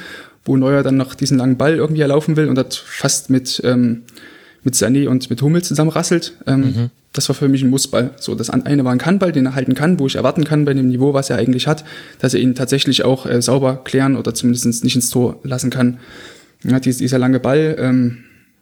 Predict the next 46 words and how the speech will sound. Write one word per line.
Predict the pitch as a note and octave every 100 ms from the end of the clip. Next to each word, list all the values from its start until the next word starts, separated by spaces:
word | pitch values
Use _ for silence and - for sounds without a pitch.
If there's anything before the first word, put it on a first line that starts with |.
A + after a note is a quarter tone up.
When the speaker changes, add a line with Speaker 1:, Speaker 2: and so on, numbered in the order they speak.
| _ _
Speaker 1:
ja, | - - _ _
keine | - A#2
Ahnung, | G2 A#2+ A2 -
ich | - - - - -
weiß | C3+ -
bis | C3
heute | C3+
nicht, | C3 B2+
was | B2+
er | A#2+
da | B2
draußen | A#2 B2 B2
wollte. | B2 B2+ -
Also, | - B2 A#2+ - - - - _ _ _ _ _ _ _
die | - _
Grundposition | - D#3 D3+ D3 C3 D#3 D3+
von | D3
ihm | C3+ D3+ C#3+
war | C3+ C3+ -
viel | - E3
zu | - C#3+
weit | C3
hinten, | D#3+ E3+ E3+ E3 D#3 - - -
um | D3 D3 C#3+
da | C3+
rauszurennen. | F2+ - A2 D3+ - B2 D3+
Und | C#3
selbst | C#3 -
wenn | D3
er | C#3
ihn | C3+ B2 -
eher | - D3+ C#3+
bekommen | C3 C#3+
hätte, | C3+ D#3+
dann | C3+ B2
hätte | C3+ C#3+
es |
halt | C3+
ordentlich | A#2 C#3+ C3
gekracht. | C3 D#3 D3+ -
Also | B2
dann | B2 A#2+
wäre | B2+ C#3
er |
halt | B2+ C3
mit | C3+